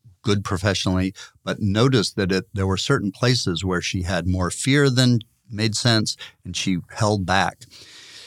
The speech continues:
So using this protocol for dealing with P T S D, um, within two sessions, she sent me an emoji, the one with the top of your head blowing off.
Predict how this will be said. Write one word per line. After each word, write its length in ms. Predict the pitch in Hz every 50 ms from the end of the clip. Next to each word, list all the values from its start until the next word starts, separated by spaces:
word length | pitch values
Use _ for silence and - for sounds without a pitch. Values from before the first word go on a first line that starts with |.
| - - - - -
So 320 | - - 135 120 110 104
using 480 | 101 95 110 127 139 123 131 127 113 107
this 120 | 98 92
protocol 600 | - - 131 151 170 135 - - 95 87 90 92
for 160 | - - 92
dealing 340 | 90 95 98 101 104 101 101
with 240 | 95 92 90 80 - - _ _ _ _ _ _ _ _ _ _
P 140 | _ - 107
T 180 | 87 - 104 95
S 220 | 90 90 - -
D, 420 | 113 120 131 147 120 92 85 90 95 101 - _ _ _ _
um, 460 | - 90 85 85 87 87 87 90 - - _ _ _ _ _ _ _ _ _ _ 110
within 420 | 101 101 104 90 107 107 101 95
two 280 | - - - - 165 170
sessions, 840 | 147 - - - 127 123 117 - 107 90 87 85 90 90 - - - - 117
she 180 | - - 110 92
sent 280 | - - 127 117 87
me 100 | 120 110
an 80 | 104 104
emoji, 500 | 98 92 95 98 101 107 104 95 98 82
the 60 | 90
one 240 | 90 98 101 104 101
with 140 | 95 92 80
the 80 | 87
top 320 | - - 110 104 101 - -
of 100 | 87 82
your 140 | 85 85 87
head 240 | 95 104 101 104
blowing 340 | 87 90 87 87 90 87 90
off. 240 | 90 90 90 85 -